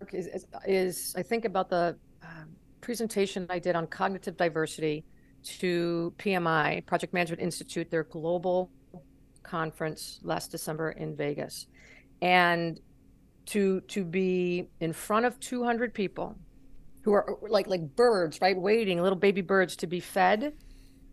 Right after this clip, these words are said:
and me to be able to impart in usable,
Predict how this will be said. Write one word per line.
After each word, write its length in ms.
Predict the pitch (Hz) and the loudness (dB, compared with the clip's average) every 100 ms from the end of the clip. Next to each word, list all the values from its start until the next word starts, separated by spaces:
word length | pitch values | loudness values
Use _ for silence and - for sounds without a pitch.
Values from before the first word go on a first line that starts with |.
| - - - - | -20 -20 -18 -6
and 320 | 208 190 190 214 | 2 4 6 6
me 260 | 285 277 | 6 4
to 160 | 214 226 | 2 -4
be 220 | 185 202 - | -4 -4 2
able 440 | 214 220 196 214 | 6 6 4 -2
to 760 | 208 - - 220 196 175 170 - - - - _ - _ - - | -2 -10 -2 0 2 0 -4 -10 -20 -20 -20 _ -20 _ -20 -10
impart 960 | 202 196 190 - - 247 185 - - - - - - - _ - - - - - - | -2 -2 -2 -8 4 6 6 4 -6 -20 -20 -20 -20 -20 _ -20 -20 -20 -20 -18 -4
in 200 | 190 185 | -2 0
usable, 880 | 180 226 277 254 226 254 254 262 | 0 2 0 -2 0 2 0 -2